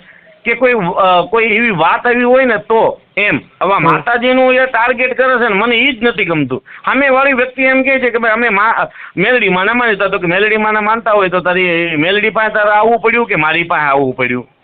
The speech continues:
Speaker 1: એટલે આમ આનું કહેવાનો મુદ્દો શું છે? આ ભાઈ પોતે મેલડી કરતાંય મોટો મહાન ગણે છે. સમજ્યા તમે આખી વાત?
Speaker 2: હા, પણ એનું પરિણામ, અ,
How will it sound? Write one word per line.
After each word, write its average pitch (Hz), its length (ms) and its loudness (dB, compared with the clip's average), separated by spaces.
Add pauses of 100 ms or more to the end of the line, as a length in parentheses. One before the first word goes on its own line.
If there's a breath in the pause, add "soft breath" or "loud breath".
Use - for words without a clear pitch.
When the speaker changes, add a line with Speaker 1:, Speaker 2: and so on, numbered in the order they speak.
Speaker 1:
એટલે 139 120 -2
આમ 151 180 -2
આનું 208 420 0
કહેવાનો 214 480 0
મુદ્દો 208 380 2
શું 220 200 2
છે? 208 280 2 (480 loud breath)
આ 185 220 2
ભાઈ 202 260 2
પોતે 214 280 0
મેલડી 226 460 0
કરતાંય 214 300 -2
મોટો 202 320 0
મહાન 180 360 2
ગણે 165 260 0
છે. 123 120 -4
સમજ્યા 220 320 0
તમે 240 200 0
આખી 226 160 -4
વાત? 165 160 4
Speaker 2:
હા, 202 180 2
પણ 233 220 0
એનું 240 260 4
પરિણામ, 226 680 2
અ, 160 680 2